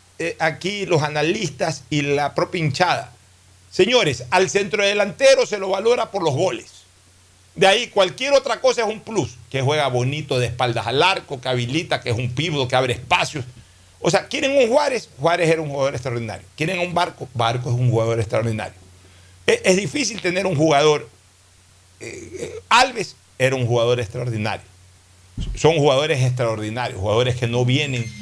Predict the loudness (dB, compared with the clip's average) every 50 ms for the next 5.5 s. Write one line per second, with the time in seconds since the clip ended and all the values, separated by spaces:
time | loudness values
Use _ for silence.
0 | -16 -18 -18 -18 -20 -12 -2 0 2 2 2 2 0 -4 -6 -10 -4 -2 -2 -2
1 | 0 0 0 2 2 2 2 0 0 0 0 0 2 0 0 0 0 0 2 0
2 | 0 0 0 0 0 0 0 -2 -2 -2 -2 -2 -2 -4 -4 -6 -8 -10 -14 -16
3 | -20 -20 -20 -20 -20 -20 -20 -20 -20 -20 -20 -20 -20 -20 -2 2 4 4 6 6
4 | 4 2 0 -6 -12 _ _ _ _ _ _ -2 -2 -2 2 0 0 0 2 0
5 | 0 0 0 0 0 0 0 0 -2 -4